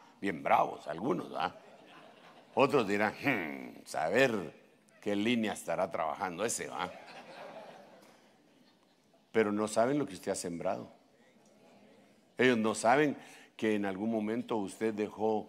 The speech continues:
su propia profesión y la sembró para el Señor, y el Señor lo bendijo.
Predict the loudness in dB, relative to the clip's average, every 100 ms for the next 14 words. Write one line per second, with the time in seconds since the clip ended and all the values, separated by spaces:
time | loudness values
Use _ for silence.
0 | -14 -14 -8 -6 -2 -2 0 -4 -4 -4
1 | -4 -4 -2 0 -2 -4 -6 -4 -2 -4
2 | -6 -2 0 0 0 -2 -2 -6 -10 -8
3 | -4 -4 -4 -20 _ -6 -6 -6 -6 -4
4 | -6 -6 -4 -4